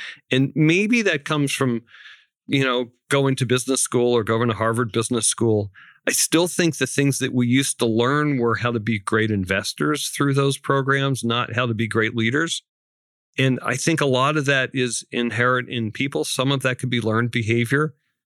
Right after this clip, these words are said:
And also the leaders that I talk to, and I've done it through the podcast,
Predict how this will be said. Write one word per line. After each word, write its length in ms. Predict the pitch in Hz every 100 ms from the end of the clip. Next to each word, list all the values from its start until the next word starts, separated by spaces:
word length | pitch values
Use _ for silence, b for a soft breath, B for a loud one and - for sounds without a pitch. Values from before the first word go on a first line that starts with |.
| _
And 220 | - 120 - -
also 360 | 143 143 139
the 140 | 131 123
leaders 440 | 120 147 160 139
that 160 | 120 113
I 160 | 135
talk 340 | 139 131 104 -
to, 120 | 117
and 80 | 113
I've 140 | 110
done 180 | 117 131
it 60 | 127
through 180 | -
the 140 | 104 92
podcast, 640 | 120 143 143 113 92 -